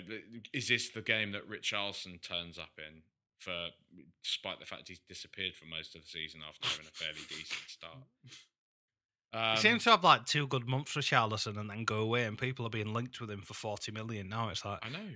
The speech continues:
Speaker 2: he's not played for six months. What, what are you on about?
Speaker 1: Have you seen all this other,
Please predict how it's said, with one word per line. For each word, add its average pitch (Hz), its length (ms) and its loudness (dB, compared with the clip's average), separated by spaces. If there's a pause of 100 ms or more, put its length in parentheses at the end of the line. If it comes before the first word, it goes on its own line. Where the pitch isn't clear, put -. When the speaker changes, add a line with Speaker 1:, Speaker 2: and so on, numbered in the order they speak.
(140)
Speaker 2:
he's 135 160 6
not 202 120 6
played 196 220 4
for 214 120 0
six - 300 0
months. 104 280 -4
What, 107 80 -8 (120)
what 117 140 -2
are - 20 -4
you 147 120 0
on 151 80 -2
about? 120 280 -2 (160)
Speaker 1:
Have 160 120 -6
you 180 60 -2
seen 220 220 0
all 214 60 -2
this 208 160 0
other, 214 180 -4